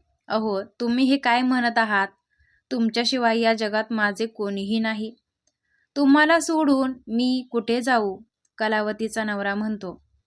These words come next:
"तुला वाटेल तिथे जा, पण या घरात तू राहू शकत नाहीस," असे रागाच्या भरात कलावतीचा नवरा कलावतीला बोलतो. "त्यानंतर तुझ्यामुळे माझे सर्व काही उद्ध्वस्त झाले आहे.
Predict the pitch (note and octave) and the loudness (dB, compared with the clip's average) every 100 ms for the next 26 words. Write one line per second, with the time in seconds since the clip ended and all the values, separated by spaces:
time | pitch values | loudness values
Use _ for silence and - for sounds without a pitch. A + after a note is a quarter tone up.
0 | _ _ _ C4+ C4+ D4+ C4 A3+ C4 C#4+ | _ _ _ 0 4 4 4 2 0 -2
1 | C#4+ C#4 C#4 A#3 G3 - _ _ _ A3+ | -4 -2 0 0 -2 -6 _ _ _ -6
2 | A3 G#3 A3+ C4 B3+ A#3+ A3+ A3+ A3+ A#3 | -4 0 0 2 2 2 2 0 -4 0
3 | A3 G3+ A#3 A#3 A3 - G#3+ G3+ G#3 G3 | -2 -2 -4 -6 -6 -6 -6 -6 -6 -8
4 | - _ _ _ _ - A#3 C4 B3 G#3+ | -10 _ _ _ _ -2 0 0 0 2
5 | G3+ A3+ B3+ A#3 A#3+ A3+ - G#3+ G#3 A3+ | 2 0 -2 -2 0 0 -2 -2 0 0
6 | A#3+ A#3+ A3+ A#3+ A#3+ G3+ G3+ G#3+ G3+ F#3 | -2 -6 -6 -4 -4 -4 -4 -4 -4 -4
7 | F3+ G3 A3+ A#3 G#3+ F3+ D#3+ - _ _ | -4 -2 -2 0 -4 -6 -14 -16 _ _
8 | _ _ _ _ _ _ - C#4 E4+ E4+ | _ _ _ _ _ _ 0 2 4 2
9 | D4+ C4+ A3+ A#3+ B3+ A#3+ C#4+ C#4 B3+ A3+ | 4 4 2 0 -2 2 4 6 4 0
10 | B3 _ A3+ A3 G#3+ A3+ A3+ A#3 A3 A3 | -6 _ -2 0 2 0 0 0 0 -2
11 | A3 G#3+ A3+ A3 G3 G#3 G#3+ B3+ A#3+ A#3 | -2 -4 -4 -6 -6 -6 -6 -6 -2 -2
12 | A3 G#3+ G#3 | -2 -4 -6